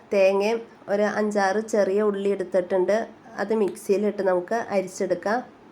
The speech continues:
പാകത്തിന് വെള്ളം ഒഴിച്ചിട്ട് നമുക്ക് അരിച്ചെടുക്കാം.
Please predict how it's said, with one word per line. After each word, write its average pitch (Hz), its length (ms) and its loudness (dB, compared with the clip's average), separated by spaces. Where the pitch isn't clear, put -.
പാകത്തിന് 226 540 0
വെള്ളം 196 340 2
ഒഴിച്ചിട്ട് 185 500 -2
നമുക്ക് 202 280 -2
അരിച്ചെടുക്കാം. 180 560 -2